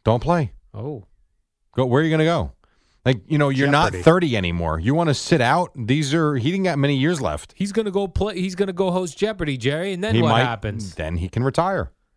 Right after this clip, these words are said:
Speaker 2: I really thought I was going to wake up this morning after being engulfed in sports all afternoon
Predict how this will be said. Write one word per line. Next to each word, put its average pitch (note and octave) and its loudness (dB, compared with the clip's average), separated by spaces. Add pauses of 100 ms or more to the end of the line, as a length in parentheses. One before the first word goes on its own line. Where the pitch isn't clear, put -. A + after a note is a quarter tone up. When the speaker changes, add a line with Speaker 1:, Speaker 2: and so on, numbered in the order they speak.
(100)
Speaker 2:
I D#3+ -4
really G3 -6
thought D#3+ -2
I C3+ 0
was C3+ -6
going C3+ -4
to A#2+ -10
wake A#2+ -6
up - -6 (320)
this D3+ -8
morning A#2 -6 (480)
after A#2 -8
being B2 -6
engulfed B2 -8
in F#3 -10
sports F3+ -8
all F3 -6
afternoon D#3 -8